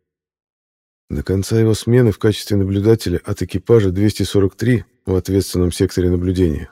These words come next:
оставалось не более тридцати лет, после чего он должен был впасть в анабиоз, разбудив перед этим следующего. Но судьба распорядилась иначе, и, возможно, ему повезло, что он сейчас находился на дежурстве.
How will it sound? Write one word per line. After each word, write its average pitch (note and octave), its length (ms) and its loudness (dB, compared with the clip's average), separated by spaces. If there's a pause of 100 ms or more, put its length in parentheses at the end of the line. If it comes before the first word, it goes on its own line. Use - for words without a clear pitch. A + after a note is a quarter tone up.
оставалось G#2+ 500 -2
не G#2 80 2
более G#2 300 4
тридцати - 440 -4
лет, F2+ 300 -2 (640)
после - 260 -10
чего A#2+ 220 2
он A2 120 4
должен G#2+ 300 4
был G#2 120 4
впасть - 360 0
в G#2 60 0
анабиоз, G#2 520 4
разбудив G#2 480 -2
перед G#2 220 0
этим G2+ 240 0
следующего. - 640 -4 (440)
Но E2+ 220 -2
судьба G#2 400 0
распорядилась F#2 720 0
иначе, F#2 400 0
и, - 140 -10
возможно, G2+ 480 2
ему G#2+ 160 4
повезло, G2+ 500 2
что G2 160 0
он G2 80 2
сейчас G2 380 -2
находился F#2+ 500 -2
на E2+ 80 0
дежурстве. F#2 540 -2